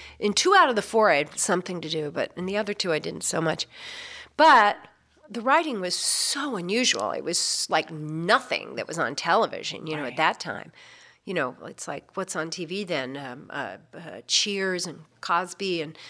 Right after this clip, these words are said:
Speaker 1: sort of s-, straight down the middle. Very funny. I'm not disparaging
Speaker 2: Yeah, no, of
Speaker 1: those shows at
Speaker 2: course.
Speaker 1: all, but you know what I mean. So, yeah. So I went in and I met with Lair and I met Jerry. I didn't really know him. I sort of knew him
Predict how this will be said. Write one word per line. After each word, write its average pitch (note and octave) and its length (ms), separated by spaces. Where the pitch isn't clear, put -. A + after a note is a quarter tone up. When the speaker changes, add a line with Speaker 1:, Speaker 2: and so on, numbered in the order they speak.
Speaker 1:
sort F3 300
of D#3 180
s-, - 160
straight G#3 400
down G3 260
the F#3 60
middle. F3+ 600
Very F#4+ 240
funny. C#4 480
I'm G3+ 120
not - 440
disparaging G3+ 580
Speaker 2:
Yeah, D#3+ 80
no, G#3 40
of - 60
Speaker 1:
those C#3+ 120
shows F3 300
at F3 60
Speaker 2:
course. F3+ 80
Speaker 1:
all, F3 200
but E3 340
you G#3+ 120
know G3 100
what D#3+ 80
I C3 60
mean. B2 200
So, - 260
yeah. C#4+ 400
So A#3 280
I G#3+ 80
went A3+ 300
in A3+ 260
and A3+ 120
I G3 80
met A3 240
with A#3 200
Lair G#3+ 360
and G3+ 120
I F#3+ 80
met A3 320
Jerry. F3+ 500
I G#3+ 80
didn't B3 320
really B3 240
know G#3+ 340
him. E3 260
I F3+ 100
sort A3 320
of A#3 100
knew G3+ 160
him G3 360